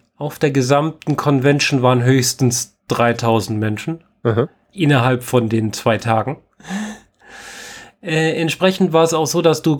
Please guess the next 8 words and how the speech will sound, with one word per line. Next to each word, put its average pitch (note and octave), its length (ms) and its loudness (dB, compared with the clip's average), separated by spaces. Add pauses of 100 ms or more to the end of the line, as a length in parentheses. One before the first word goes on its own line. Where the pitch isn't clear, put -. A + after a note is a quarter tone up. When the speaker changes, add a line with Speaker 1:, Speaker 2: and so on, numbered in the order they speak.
Speaker 1:
in C#3+ 120 -4
diese C#3+ 300 2
riesige F#3+ 460 4
Halle D3+ 280 2
reinkommst B2 640 0
und D3 240 -4
eine F3 240 4
Bedienstete D3 840 2